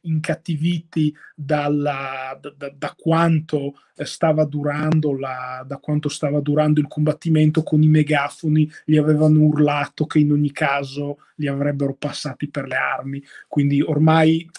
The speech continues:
Il, dopo due giorni in cui si combattevano attorno alla città, città santa, tra virgolette, e senza risparmio di forze, entrambi i contendenti non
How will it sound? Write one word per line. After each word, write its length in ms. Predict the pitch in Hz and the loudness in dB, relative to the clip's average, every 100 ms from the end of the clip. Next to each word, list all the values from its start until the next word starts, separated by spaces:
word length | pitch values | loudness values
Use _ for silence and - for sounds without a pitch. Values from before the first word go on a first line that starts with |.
| - _ - | -20 _ -8
Il, 400 | 156 156 151 156 | -4 0 0 0
dopo 520 | 160 185 185 185 170 - | 2 2 2 0 0 -4
due 260 | 160 175 | -4 -2
giorni 640 | 131 147 175 170 156 147 139 _ - | -2 0 2 2 0 -4 -8 _ -6
in 160 | 156 | -4
cui 160 | 151 156 | -2 -2
si 200 | - 151 | -2 -4
combattevano 840 | - 160 151 - 160 165 156 156 | 0 2 0 0 0 2 2 2
attorno 420 | 151 - 156 156 147 | 0 0 0 2 0
alla 140 | 147 | -4
città, 420 | - - - 151 - - _ | -8 -14 -8 -8 -8 -14 _
città 360 | - 139 151 | -16 -12 -12
santa, 500 | 143 - 151 151 139 | -10 -12 -8 -8 -8
tra 180 | 151 147 | -8 -8
virgolette, 840 | 139 139 139 139 143 135 - 131 - - - _ | -4 -4 -4 -4 -4 -8 -12 -12 -14 -20 -20 _
e 200 | 143 143 | -8 -6
senza 460 | - 160 156 156 | -2 0 2 0
risparmio 580 | 147 - - 160 156 156 | 0 -4 0 2 4 2
di 80 | 151 | 0
forze, 760 | - 160 147 147 - 156 156 156 _ | 0 0 2 -2 -8 -6 -6 -10 _
entrambi 1500 | - 160 156 165 170 185 190 175 180 185 185 190 170 160 156 151 | -6 -4 -2 0 2 4 4 4 2 0 -2 -2 -6 -4 -4 -6
i 60 | 151 | -6
contendenti 800 | 180 160 160 156 165 175 160 165 | -6 -6 -4 -2 -2 -4 -4 -4
non 600 | 151 147 147 147 139 | -4 -6 -10 -10 -12